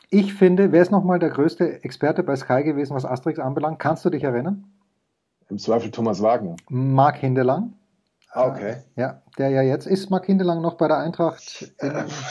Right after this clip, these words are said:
Speaker 2: ich hab nichts Gegenteiliges gehört, was, äh, genau gar keinen Informationsgehalt
Speaker 1: Genau.
Speaker 2: hat, die, die Aussage.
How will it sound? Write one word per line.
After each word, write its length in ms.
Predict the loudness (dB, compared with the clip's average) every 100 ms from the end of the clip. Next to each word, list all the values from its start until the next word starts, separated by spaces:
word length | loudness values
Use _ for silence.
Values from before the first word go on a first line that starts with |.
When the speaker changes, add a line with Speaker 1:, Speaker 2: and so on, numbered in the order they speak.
| -12
Speaker 2:
ich 280 | -12 -10 -6
hab 160 | -4 -2
nichts 260 | -2 -2
Gegenteiliges 580 | 0 2 2 0 0 -2
gehört, 360 | -4 -2 -2 -2
was, 480 | -8 -8 -14 -18 _ -14
äh, 80 | -10 -10 -12 -10
genau 280 | -6 0 0
gar 160 | 0
keinen 200 | -4 -6
Informationsgehalt 840 | -8 -10 -14 -12 -10 -8 -10 -14 -16 _ _ _ _ _
Speaker 1:
Genau. 340 | -6 -2 0 0
Speaker 2:
hat, 240 | -2 -8 -20 -16 -16 -8
die, 320 | -6 -6 -6
die 120 | -4
Aussage. 460 | -4 -4 -6 -8